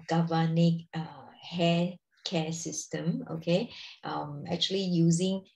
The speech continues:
the same Galvanic Spa, but using the attachment called the comb attachment, okay? So what it does here is it helps in, uh, restoring, um, your hair, uh,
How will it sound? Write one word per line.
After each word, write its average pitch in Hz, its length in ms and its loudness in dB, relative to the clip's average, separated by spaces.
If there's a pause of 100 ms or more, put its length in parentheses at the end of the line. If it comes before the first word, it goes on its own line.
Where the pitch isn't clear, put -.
(140)
the 160 60 -2
same 302 380 0
Galvanic 190 500 4
Spa, 233 460 2 (100)
but 190 320 6 (460)
using 196 480 0
the 165 240 -2
attachment 165 760 0
called 156 260 -4
the - 180 -10
comb 170 440 2
attachment, - 720 -8
okay? 220 400 -2 (280)
So 233 140 8
what 269 180 10
it 185 120 4
does 196 240 4
here 208 280 0
is 156 260 2
it - 140 -6
helps 185 600 0
in, 156 240 -4 (220)
uh, 135 200 -10
restoring, 160 840 -2 (300)
um, 135 320 -10
your 131 200 -8
hair, 170 480 -6 (260)
uh, 135 220 -6